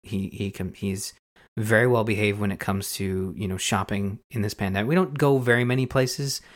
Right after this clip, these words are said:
you know, we don't take them out. We, since we're both home, we can kinda, like, take shifts going out and getting stuff. But in this case, I, I felt like it was a safe enough one where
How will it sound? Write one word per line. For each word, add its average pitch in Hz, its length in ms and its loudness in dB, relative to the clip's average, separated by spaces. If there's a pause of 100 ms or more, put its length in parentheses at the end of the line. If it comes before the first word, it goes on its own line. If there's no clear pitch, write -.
(300)
you 123 80 4
know, 120 80 2
we 123 80 2
don't 120 120 0
take 123 220 0
them 107 140 2
out. 113 160 2
We, 107 260 -2 (460)
since - 200 -8
we're 95 80 -4
both 98 220 0
home, 107 220 2
we 110 100 0
can 98 160 -4
kinda, 98 240 -2
like, 92 220 -8
take - 200 -6
shifts - 440 -2
going 104 280 0
out 107 120 0
and 107 80 -2
getting 120 220 -2
stuff. 175 340 -2
But 117 260 2 (540)
in 196 100 6
this 208 160 4
case, - 460 0 (100)
I, 156 580 2 (280)
I 160 80 6
felt 208 200 2
like 196 120 4
it 185 100 6
was 165 280 2
a - 120 -4
safe 147 300 4
enough 135 200 2
one 131 280 4
where 117 480 2